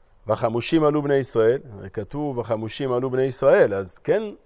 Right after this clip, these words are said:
אז כן קראו להם בני ישראל, ולא העם. "כד אבו סלקין ממצרים, ולא התחברו בעדיו, אינון ערב רב,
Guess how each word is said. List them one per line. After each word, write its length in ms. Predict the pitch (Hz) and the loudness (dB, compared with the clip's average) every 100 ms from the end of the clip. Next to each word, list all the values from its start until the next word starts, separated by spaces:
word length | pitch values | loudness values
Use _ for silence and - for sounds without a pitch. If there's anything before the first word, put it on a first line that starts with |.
| _ _ _ _ _ _ _ _ | _ _ _ _ _ _ _ _
אז 60 | |
כן 200 | - 165 | -4 -4
קראו 300 | 202 214 180 | -2 -2 0
להם 200 | 147 131 | 0 0
בני 140 | 123 123 | 0 -2
ישראל, 540 | 117 - 113 117 104 90 _ - _ _ _ - | -2 2 4 4 0 -6 _ -20 _ _ _ -16
ולא 300 | 98 113 123 113 | -8 2 2 4
העם. 440 | 120 117 113 143 - _ _ _ _ _ _ _ _ _ _ _ _ _ _ | 2 2 2 -2 -14 _ _ _ _ _ _ _ _ _ _ _ _ _ _
"כד 260 | - 175 202 | 2 4 6
אבו 240 | 202 202 | 4 4
סלקין 500 | 170 196 214 190 196 | 2 4 4 0 -2
ממצרים, 600 | 175 156 180 214 196 180 147 | -4 -4 2 2 2 0 -4
ולא 300 | 127 143 269 | -2 2 0
התחברו 520 | 269 - 185 165 175 | 0 2 2 2 0
בעדיו, 800 | 170 165 160 175 185 202 214 233 - _ _ _ _ _ | 2 2 4 4 4 2 0 -6 -10 _ _ _ _ _
אינון 340 | - 151 165 160 | -4 0 0 2
ערב 280 | 170 180 170 | 2 2 2
רב, 300 | 180 214 | 4 4